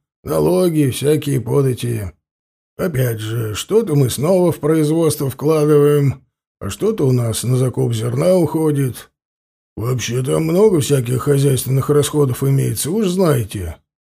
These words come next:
"Ты мне чистую прибыль скажи, без этого вот всего", потребовал Алексей. "Тысяч пятнадцать-семнадцать в год мы точно имеем",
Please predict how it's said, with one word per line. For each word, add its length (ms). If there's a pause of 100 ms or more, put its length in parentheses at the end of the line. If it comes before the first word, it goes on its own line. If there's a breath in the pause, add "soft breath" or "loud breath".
(880)
"Ты 180
мне 360
чистую 520
прибыль 320
скажи, 500
без 260
этого 360
вот 200
всего", 500 (540)
потребовал 640
Алексей. 640 (920)
"Тысяч 560
пятнадцать-семнадцать 1160
в 100
год 260
мы 140
точно 480
имеем", 500